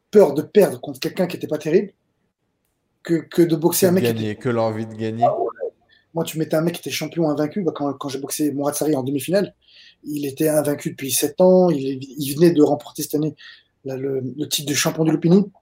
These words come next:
Speaker 1: Donc en Thaïlande, c'est, enfin, même en boxe thaï, c'est le, c'est le titre prestige, hein, en boxe thaï.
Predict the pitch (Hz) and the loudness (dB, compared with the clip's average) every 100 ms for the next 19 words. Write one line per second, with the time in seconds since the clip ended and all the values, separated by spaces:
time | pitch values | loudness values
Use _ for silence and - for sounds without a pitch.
0 | _ 127 139 135 139 139 156 - 123 123 | _ -8 -6 -6 -2 2 2 0 -4 -4
1 | 131 135 127 120 175 - 123 123 - - | -2 -2 0 4 4 4 0 -4 -6 -20
2 | - - - 120 - - - 196 - - | -18 -14 -12 -6 -6 -4 0 4 4 4
3 | 208 135 - _ - 127 131 127 123 - | 4 2 -2 _ -14 -8 -6 -6 -4 2
4 | 113 - | 2 0